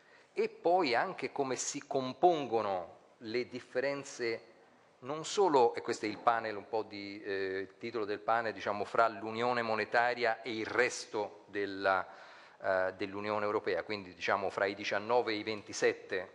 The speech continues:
eh, se mettiamo fuori, eh, il Regno, il Regno Unito, ma, eh,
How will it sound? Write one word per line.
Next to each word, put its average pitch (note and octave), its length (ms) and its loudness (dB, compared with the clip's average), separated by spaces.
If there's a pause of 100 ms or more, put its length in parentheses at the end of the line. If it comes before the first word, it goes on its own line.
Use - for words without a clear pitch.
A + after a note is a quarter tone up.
(200)
eh, G2 240 -4
se F#2 240 -10
mettiamo G2 440 -2
fuori, F#2+ 460 -2 (440)
eh, G2+ 280 0
il G2 140 -4
Regno, G2 580 -2
il G2+ 100 -2
Regno G#2 200 -4
Unito, G2+ 260 -6
ma, E3 560 -2
eh, A#2 220 -4